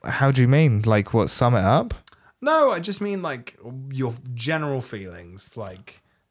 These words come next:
Speaker 1: Okay, here's how I feel about it. W-, the way it starts, it grabs me straight away.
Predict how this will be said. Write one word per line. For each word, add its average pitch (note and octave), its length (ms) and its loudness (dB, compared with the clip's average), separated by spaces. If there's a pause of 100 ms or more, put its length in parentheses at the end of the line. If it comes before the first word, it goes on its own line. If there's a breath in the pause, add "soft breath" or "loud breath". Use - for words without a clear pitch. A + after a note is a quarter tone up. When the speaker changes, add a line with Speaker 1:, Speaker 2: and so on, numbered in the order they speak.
Speaker 1:
Okay, A#2+ 280 4
here's C#3+ 480 4 (140)
how B2 240 2
I A2 180 4
feel F2 300 -2
about E2 400 -6
it. B1+ 180 -10 (800)
W-, C3 240 -2
the B2+ 120 2
way D3 220 4
it C#3 100 -2
starts, B2 720 2 (120)
it A2+ 220 0
grabs A#2 460 0
me G#2 360 -2 (160)
straight A2+ 300 0
away. E2+ 300 -2